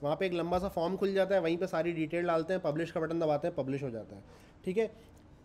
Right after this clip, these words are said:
आ, iPhone के ऐप Store पे ऐप को publish करने के लिए account इनका चाहिए होता है, developer account। इनके तीन, दो तीन तरह के developer account हैं। एक free वाला है,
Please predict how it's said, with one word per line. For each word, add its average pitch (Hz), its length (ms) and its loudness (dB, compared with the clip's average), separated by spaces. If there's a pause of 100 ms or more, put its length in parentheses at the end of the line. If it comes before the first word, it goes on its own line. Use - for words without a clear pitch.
(240)
आ, 175 280 4
iPhone 233 380 4
के 220 80 2
ऐप 202 260 4
Store 208 300 2
पे 214 160 2
ऐप 185 260 2
को - 80 0
publish 196 340 2
करने 185 280 2
के 180 80 -2
लिए 202 260 4 (220)
account 165 380 2
इनका 190 180 2
चाहिए 180 220 0
होता 175 200 2
है, 190 80 4
developer 151 480 4
account। 170 300 2
इनके 170 180 0
तीन, 170 380 -2 (100)
दो 139 180 0
तीन 160 220 0
तरह 160 160 2
के 160 100 0
developer 139 400 0
account 123 300 -2
हैं। 117 100 -10 (300)
एक 170 120 -4
free 196 200 -2
वाला 208 220 6
है, 220 120 0